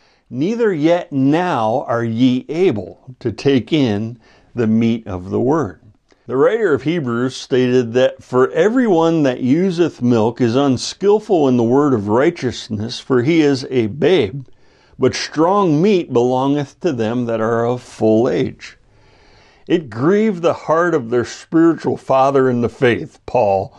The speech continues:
that the Corinthians were still carnal and still babes in Christ who were still on a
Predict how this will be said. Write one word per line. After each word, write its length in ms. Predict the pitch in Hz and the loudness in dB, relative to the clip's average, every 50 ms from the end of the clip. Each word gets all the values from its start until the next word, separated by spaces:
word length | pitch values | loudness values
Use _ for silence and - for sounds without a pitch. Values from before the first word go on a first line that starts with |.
| - - - - - _ _ _ _ _ _ _ - | -20 -20 -20 -20 -20 _ _ _ _ _ _ _ -4
that 200 | 135 123 117 110 | -4 -2 -2 -2
the 80 | 143 | -4
Corinthians 760 | 110 - - - 175 180 208 214 156 165 160 147 147 143 120 | -4 -4 -4 0 2 4 4 2 2 0 -2 -2 -2 -2 -2
were 140 | 127 147 139 | -4 -4 -4
still 420 | - - - - - 185 180 175 | -6 -8 -12 -6 -4 -4 -4 -4
carnal 560 | - - - - 170 202 220 208 185 143 120 117 | -8 -8 -6 -4 0 2 2 2 2 0 0 -2
and 100 | 117 - | -4 -4
still 360 | - - - - 190 185 180 | -8 -8 -4 0 0 2 0
babes 540 | 151 120 123 185 190 208 214 208 147 127 147 | 0 0 0 2 2 2 2 0 -2 -2 -2
in 140 | 151 139 | -2 -2
Christ 500 | 117 - - 165 160 143 135 131 - - | -2 -2 0 0 2 2 2 0 0 0
who 100 | 147 147 | 0 2
were 180 | 143 143 139 131 | 2 4 2 0
still 340 | - - - 190 185 175 175 | -2 -2 -2 0 2 2 2
on 200 | 180 180 175 151 | 2 2 2 0
a 180 | 131 120 113 | 0 -2 -4